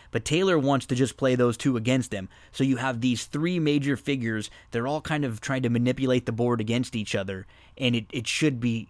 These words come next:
setting up for the, this really, really fun season of Billions. Looking forward to that after episode one. We'll do some recaps each and every week for Billions. Maybe we'll bring on some guests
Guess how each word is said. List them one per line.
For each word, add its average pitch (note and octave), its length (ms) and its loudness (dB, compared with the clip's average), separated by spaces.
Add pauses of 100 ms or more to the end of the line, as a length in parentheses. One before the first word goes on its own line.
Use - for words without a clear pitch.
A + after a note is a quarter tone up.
(120)
setting A#2+ 400 0
up A2 140 -2
for A2+ 200 -4
the, G2+ 140 -4
this G#2+ 320 -12
really, C#3+ 560 2
really B2 420 0
fun G2 600 -10 (760)
season G#2 480 -2 (300)
of A2 260 -6
Billions. G2 440 -4
Looking A#2+ 360 0
forward G#2+ 420 -4 (260)
to A2+ 100 0
that G#2 260 0
after G#2 340 -4
episode G#2 420 -4
one. G2+ 300 -4 (240)
We'll A#2 100 -4
do B2 140 2
some A#2 220 -2
recaps G#2 460 -4
each A2+ 220 -6
and A2+ 80 -2
every G#2+ 180 -4
week G#2+ 260 -4 (200)
for A#2 140 -6
Billions. G#2 400 0
Maybe G#2 180 -2
we'll G#2+ 120 0
bring G2+ 200 -4
on F#2+ 100 -4
some G#2 160 -8
guests G2 300 -4